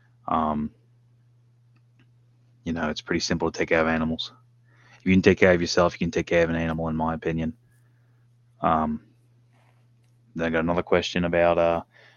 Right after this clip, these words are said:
ties into just the whole keeping predators at bay.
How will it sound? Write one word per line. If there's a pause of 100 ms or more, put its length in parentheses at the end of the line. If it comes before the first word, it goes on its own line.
(220)
ties
into
just (140)
the (160)
whole
keeping
predators
at
bay.